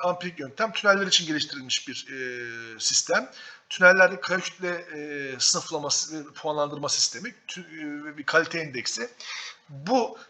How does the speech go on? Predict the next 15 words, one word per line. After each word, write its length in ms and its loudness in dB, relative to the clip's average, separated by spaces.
bunu, 560 2
bu 160 0
sistemi 400 2
alıp, 380 2
e, 180 -2
şevlerde 420 8
kullanılabilecek 640 -2
hale 240 4
getirmek 380 -6
için, 260 0
e, 340 -2
kaya 220 2
kütlesinin, 600 0
işte 240 -2
özelliklerinin, 600 0